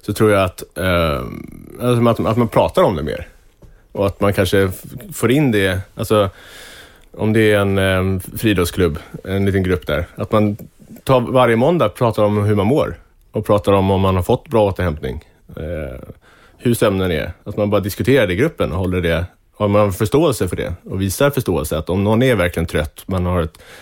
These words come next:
jobb, stort prov nästa vecka och har pluggat järnet,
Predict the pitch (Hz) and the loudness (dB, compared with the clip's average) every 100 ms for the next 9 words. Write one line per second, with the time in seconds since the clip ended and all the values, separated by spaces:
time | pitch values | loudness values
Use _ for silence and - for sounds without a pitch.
0 | - - 101 98 - - - 113 - 113 | -20 -6 -2 -2 -4 -6 0 0 0 0
1 | 104 98 98 - 98 90 95 92 87 - | 2 2 0 2 0 2 2 2 0 -4
2 | - 107 92 92 - 87 82 78 69 | -4 -2 0 0 0 -2 0 -2 -6